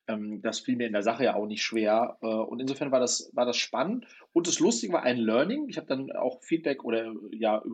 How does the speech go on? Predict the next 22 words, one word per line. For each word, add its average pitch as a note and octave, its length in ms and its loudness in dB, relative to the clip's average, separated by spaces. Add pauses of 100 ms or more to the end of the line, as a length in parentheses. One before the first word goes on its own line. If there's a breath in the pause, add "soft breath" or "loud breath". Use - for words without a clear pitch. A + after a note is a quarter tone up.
(240)
hinter D3+ 240 -4
den B2+ 80 -6
Kulissen C3+ 300 -6
Feedback C3+ 240 -2
vom A2+ 120 -12
Chefredakteur A#2 540 -4
bekommen. G2 320 -6 (1400 loud breath)
Und A#2 160 -10
das A#2+ 140 -6
Thema G#3 540 -4 (100)
dieser A2 380 -2
TikTok-Glücksvideos, - 800 -4
das - 180 -8
hatten G3 180 -6
die F#3+ 80 -4
schon - 200 0
im C#3+ 220 -4
Januar C3 680 -2
auf - 200 -8
der, F#2+ 240 -8
also - 140 -10
ganz, C4 320 -8